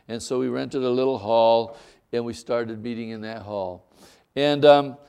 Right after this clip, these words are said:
I remember that hall cost us, uh, seventy-five dollars a month.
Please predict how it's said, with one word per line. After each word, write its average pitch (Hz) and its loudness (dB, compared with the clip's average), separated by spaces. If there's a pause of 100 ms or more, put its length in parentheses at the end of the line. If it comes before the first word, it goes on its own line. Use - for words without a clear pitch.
(140)
I 139 4
remember 170 0
that 151 2
hall 156 2
cost 143 0
us, 135 -4 (480)
uh, 127 0
seventy-five 160 -4
dollars 123 -2
a 110 -10
month. 101 -14